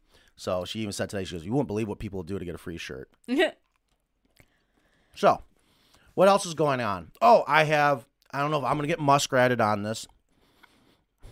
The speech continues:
Speaker 1: Yeah, and this is the only time I get to eat breakfast.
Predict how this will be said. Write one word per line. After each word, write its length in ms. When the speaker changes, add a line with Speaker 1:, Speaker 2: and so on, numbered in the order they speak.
Speaker 1:
Yeah, 280
and 100
this 80
is 60
the 60
only 120
time 160
I 40
get 120
to 80
eat 120
breakfast. 400